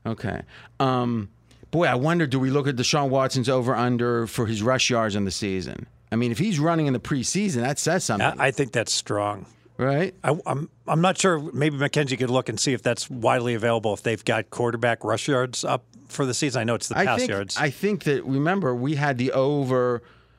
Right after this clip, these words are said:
Speaker 1: on, um, Josh Allen's
Speaker 2: Yes.
Speaker 1: rush last year, right?
Speaker 2: Yes, you did.
Speaker 1: So
Speaker 2: You
Speaker 1: I
Speaker 2: had the, you had the over. I like
Speaker 1: Yeah,
Speaker 2: that we,
Speaker 1: yeah.
Speaker 2: though.
Speaker 1: Well, Watson had a seventy-one point nine P F F grade in preseason week one.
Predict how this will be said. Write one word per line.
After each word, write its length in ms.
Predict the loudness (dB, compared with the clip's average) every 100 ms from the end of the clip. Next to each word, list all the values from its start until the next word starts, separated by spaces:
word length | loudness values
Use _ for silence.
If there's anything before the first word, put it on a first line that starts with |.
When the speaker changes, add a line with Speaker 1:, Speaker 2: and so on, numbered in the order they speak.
| _ _ 0
Speaker 1:
on, 440 | 2 2 0 -2 0
um, 400 | 0 2 2 2
Josh 320 | 2 2 2
Allen's 400 | 2 2 2 2
Speaker 2:
Yes. 380 | 4 4 4 4
Speaker 1:
rush 80 | 2
last 360 | 2 2 0
year, 320 | -2 -2 -2 0
right? 380 | 0 0 -2 0
Speaker 2:
Yes, 300 | 0 0 0
you 80 |
did. 60 | 0
Speaker 1:
So 360 | 0 0 -2 -6 -14 -20 _
Speaker 2:
You 160 | 0 2
Speaker 1:
I 40 |
Speaker 2:
had 140 | 2 0
the, 140 | -4 -2
you 140 | 0
had 140 | 2 0
the 120 | -6
over. 160 | -4 2
I 40 |
like 120 | 2 4
Speaker 1:
Yeah, 160 | 2
Speaker 2:
that 80 | 2
we, 80 | 0
Speaker 1:
yeah. 100 | 0
Speaker 2:
though. 160 | -2 -6 -6 -6 -2
Speaker 1:
Well, 320 | 0 0 -2 -10 -4
Watson 580 | 0 2 0 0 0 0
had 400 | 0 2 2 2
a 160 | 0 0
seventy-one 760 | -4 -4 -2 0 0 0 0
point 260 | 0 0 0
nine 180 | 0 0
P 140 | 0
F 120 | 0 0
F 200 | -2 0
grade 260 | 0 2
in 80 | 0
preseason 460 | -2 -2 -2 0 0
week 220 | -2 -2
one. 560 | 0 0 0 0 -2